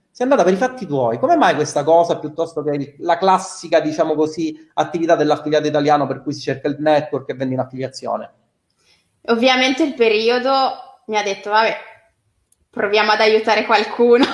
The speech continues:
Speaker 2: <laughs> di vicino."
Speaker 1: Sei stata di buon cuore, quindi.
Speaker 2: Sono stata di buon cuore. <laughs>
Speaker 1: Ma io ancora non capisco come ti è venuta l'idea di vendere su, cioè, è strana questa cosa, perché se tu ci fai caso,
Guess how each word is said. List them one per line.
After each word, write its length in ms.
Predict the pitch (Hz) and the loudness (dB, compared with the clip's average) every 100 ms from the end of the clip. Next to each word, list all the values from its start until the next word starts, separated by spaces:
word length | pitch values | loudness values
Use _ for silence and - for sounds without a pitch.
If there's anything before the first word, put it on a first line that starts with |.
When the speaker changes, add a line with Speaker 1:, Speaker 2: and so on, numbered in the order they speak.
| - | -4
Speaker 2:
<laughs> 60 | 254 | -6
di 180 | - 269 | -4 -2
vicino." 760 | 254 233 - 262 220 196 220 220 262 240 254 - _ _ _ _ _ | -2 -2 -4 -2 -2 0 -2 -2 -6 -6 -12 -16 _ _ _ _ _
Speaker 1:
Sei 320 | - - - | -20 -12 -4
stata 160 | - 156 | 2 4
di 120 | 147 | 4
buon 240 | 139 143 127 | 2 0 0
cuore, 320 | 131 113 113 | 0 0 -2
quindi. 400 | 113 113 113 113 | -8 -10 -10 -14
Speaker 2:
Sono 140 | - | -18
stata 260 | - 262 254 | -2 0 0
di 100 | 247 | 0
buon 240 | 226 240 262 | -2 -2 -2
cuore. 420 | 240 196 180 - | -2 2 2 0
<laughs> 920 | - 302 320 - 269 - 285 - - | -2 -2 0 0 -6 -6 -10 -12 -4
Speaker 1:
Ma 120 | 208 208 | -2 2
io 120 | 269 | 2
ancora 240 | - 226 | 4 2
non 100 | 175 | 2
capisco 320 | 175 190 165 156 | 2 -2 -2 -2
come 160 | 208 | -2
ti 60 | 254 | -2
è 40 | |
venuta 220 | 277 269 | -2 0
l'idea 260 | 185 175 226 | 0 2 0
di 100 | 180 | 0
vendere 280 | 185 185 156 | -2 -2 -4
su, 160 | 151 | -4
cioè, 400 | - 160 135 - - | -2 -2 -2 -12 -10
è 80 | |
strana 380 | 277 - 185 131 | -10 -2 0 0
questa 260 | 127 131 139 | -4 -6 -4
cosa, 200 | 135 156 | -4 -4
perché 200 | 185 208 | -4 -6
se 80 | 180 | -6
tu 80 | 196 | -6
ci 100 | 214 | -4
fai 100 | 247 | 2
caso, 560 | 175 160 214 226 226 | 4 4 2 -2 -4